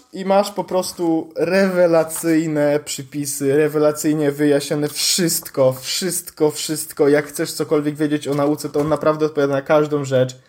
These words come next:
E, więc to jest, usiadłem, wsiąkłem absolutnie i po prostu, e,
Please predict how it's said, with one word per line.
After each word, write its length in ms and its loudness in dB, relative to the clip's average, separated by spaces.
E, 720 0
więc 560 -2
to 80 -2
jest, 220 -2
usiadłem, 720 2
wsiąkłem 680 0
absolutnie 640 -2
i 180 -6
po 120 -8
prostu, 460 -6
e, 520 2